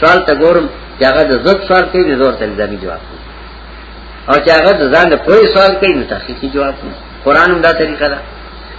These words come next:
الزامي جواب کوي د پاره د متعنت عنادي، او تحقیقي جواب کوي د پاره د متشفی. قرآن هم دا طریقې دي. که تا سره دا دواړه طریقې نه وي، نو اړو درس مه کوه.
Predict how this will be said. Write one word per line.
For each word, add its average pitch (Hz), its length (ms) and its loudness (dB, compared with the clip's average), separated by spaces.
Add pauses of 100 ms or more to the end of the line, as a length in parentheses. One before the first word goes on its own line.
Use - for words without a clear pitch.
(120)
الزامي 151 400 4
جواب 202 400 4
کوي 208 180 6
د 160 120 -8
پاره 156 280 2
د 143 80 0
متعنت 123 640 0 (320)
عنادي، 117 480 -4 (760)
او 135 100 4
تحقیقي 151 520 0
جواب 202 400 6
کوي 202 220 4
د 139 120 2
پاره 156 380 2
د 156 300 0 (400)
متشفی. 117 640 -6 (840)
قرآن 151 240 2
هم 139 100 0
دا 120 220 2
طریقې 104 420 -8
دي. 87 60 -12 (340)
که 143 80 2
تا 196 260 4
سره 156 140 2
دا 143 160 4
دواړه 175 300 4 (100)
طریقې 143 240 -2
نه 160 180 0
وي، 180 60 4
نو 147 80 0
اړو 143 140 0
درس 120 260 -4
مه 98 160 -10
کوه. - 120 -18